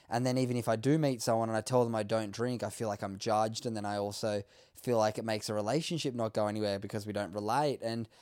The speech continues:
I, I can feel that. I, I fully understand that too, but what I've realized that in my own relationship is, one,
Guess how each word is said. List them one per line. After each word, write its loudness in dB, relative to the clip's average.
I, -2
I 2
can -6
feel 2
that. 0
I, 0
I 4
fully 2
understand -2
that -4
too, 2
but -2
what 6
I've 8
realized 4
that 0
in 0
my 2
own -2
relationship 0
is, -6
one, 0